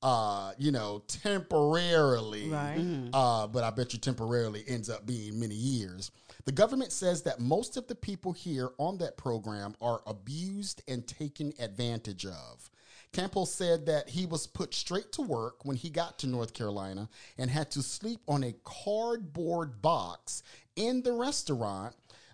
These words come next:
Speaker 1: because he was not immediately given a place to stay and did not have transportation back and forth to work. He said he was fired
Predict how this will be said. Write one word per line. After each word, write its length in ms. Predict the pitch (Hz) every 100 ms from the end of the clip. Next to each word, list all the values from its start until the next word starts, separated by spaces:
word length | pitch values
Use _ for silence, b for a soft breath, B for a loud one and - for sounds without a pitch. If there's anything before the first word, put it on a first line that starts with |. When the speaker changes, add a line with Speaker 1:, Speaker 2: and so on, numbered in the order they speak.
| 123
Speaker 1:
because 840 | 151 156 - 180 160 156 147 139 -
he 160 | 190
was 260 | 160 147 -
not 240 | 156 190 -
immediately 720 | 160 143 175 226 214 202 151
given 340 | 139 143 170 143
a 60 |
place 380 | 131 170 170 -
to 100 | -
stay 580 | - - - 117 104 123 B B B -
and 180 | 131
did 180 | 123 156
not 220 | 156 190
have 300 | 165 180 151
transportation 1000 | - 165 165 - 185 180 139 131 - 147
back 400 | 123 113 110 -
and 100 | 135
forth 400 | - 110 104 -
to 80 | -
work. 500 | 123 147 95 - - _ _ b b b b -
He 120 | 151
said 200 | - 131
he 120 | 135
was 220 | 117 -
fired 720 | - 208 269 285 127 101 107